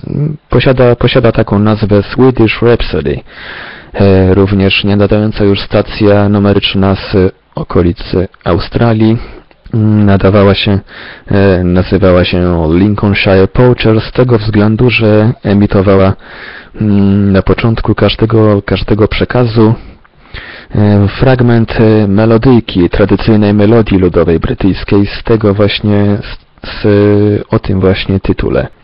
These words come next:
Zwykle nazwa takiej stacji numerycznej pochodzi od pierwszego słowa lub też dżingla muzycznego otwierającego audycję. Niemniej organizacja zajmująca się nasłuchem stacji numerycznych Enigma dwa tysiące,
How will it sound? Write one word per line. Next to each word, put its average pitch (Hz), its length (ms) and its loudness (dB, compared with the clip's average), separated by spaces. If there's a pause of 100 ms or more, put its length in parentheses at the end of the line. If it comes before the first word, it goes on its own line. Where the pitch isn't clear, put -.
(300)
Zwykle 131 680 2
nazwa 120 560 2 (260)
takiej 101 280 0
stacji 113 380 -4
numerycznej 104 540 0
pochodzi 120 420 2
od 113 180 0
pierwszego 110 600 0
słowa 107 580 0
lub 92 220 -2
też - 380 -2 (180)
dżingla 120 460 0
muzycznego 98 680 -2
otwierającego 104 800 -2
audycję. 110 600 0 (300)
Niemniej 143 540 4 (340)
organizacja 117 680 0
zajmująca 107 540 0
się 98 200 -2
nasłuchem 95 580 -2
stacji - 460 -6
numerycznych 87 760 -2 (100)
Enigma 98 560 0
dwa 90 200 0
tysiące, 101 640 -2